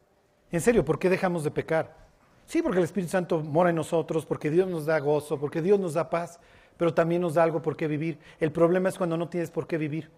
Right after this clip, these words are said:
Si tú a tus hijos, a tus hijas, les das algo por qué vivir,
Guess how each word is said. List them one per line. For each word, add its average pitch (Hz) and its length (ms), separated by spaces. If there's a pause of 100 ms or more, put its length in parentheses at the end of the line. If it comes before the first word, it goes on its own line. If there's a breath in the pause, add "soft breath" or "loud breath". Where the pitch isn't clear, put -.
(1500 loud breath)
Si - 200
tú 226 140
a 254 80
tus - 220
hijos, 185 480
a 147 40
tus 151 240
hijas, 190 340
les 147 140
das 208 200
algo 202 240
por 170 160
qué 180 120
vivir, 165 380